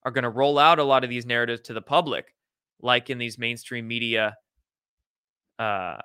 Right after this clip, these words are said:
Fox News, C N N video interviews, or the print articles, things like this. Uh, they're setting up the gatekeepers, which is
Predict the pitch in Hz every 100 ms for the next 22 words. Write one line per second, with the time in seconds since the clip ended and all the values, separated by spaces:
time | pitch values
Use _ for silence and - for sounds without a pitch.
0 | - _ - 117 - 127 127 123 117 -
1 | - - 131 120 117 117 117 110 _ 117
2 | 147 170 156 139 147 143 135 139 135 127
3 | 127 - - 117 104 - 165 165 143 143
4 | 143 135 - 135 131 - 131 131 - _
5 | _ _ _ _ 123 120 123 - 151 147
6 | 143 - 127 139 139 - 127 107 82 -
7 | - _ _ _ _ _ _ _ _ _
8 | 127 123 120 - - 127 120 117